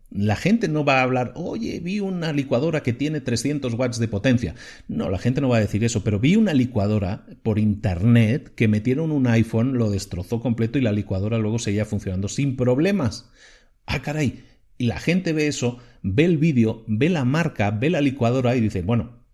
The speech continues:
el mensaje, el mensaje en la capa superficial de esa historia es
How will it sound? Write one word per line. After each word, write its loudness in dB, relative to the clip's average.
el 2
mensaje, -2
el 0
mensaje 0
en 2
la 2
capa 0
superficial 0
de 2
esa 0
historia 2
es 0